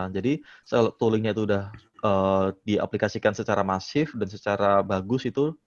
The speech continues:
di company-nya, itu juga udah cukup gitu. Terus yang terakhir kondisi, eh, apa, kondisi rumah masing-masing. Ini sebenarnya di luar faktor company sebenarnya, tapi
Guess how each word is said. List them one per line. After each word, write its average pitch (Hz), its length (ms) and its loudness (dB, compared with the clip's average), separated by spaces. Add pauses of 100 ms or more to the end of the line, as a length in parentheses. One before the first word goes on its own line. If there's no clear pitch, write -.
di 98 240 -4 (240)
company-nya, 104 560 -4 (360)
itu 175 160 4
juga 104 200 0
udah 92 160 -2
cukup 135 320 0
gitu. 85 280 -4 (640)
Terus 143 360 4
yang 123 120 -2
terakhir 160 560 4 (280)
kondisi, 127 920 2
eh, 104 580 4 (840)
apa, 131 400 6
kondisi 113 480 0
rumah 117 240 2
masing-masing. 113 680 -2
Ini 135 80 -2
sebenarnya 139 280 0
di 110 40 0
luar 107 200 4
faktor 107 320 0
company 131 320 -2
sebenarnya, 98 480 -4
tapi 175 360 -2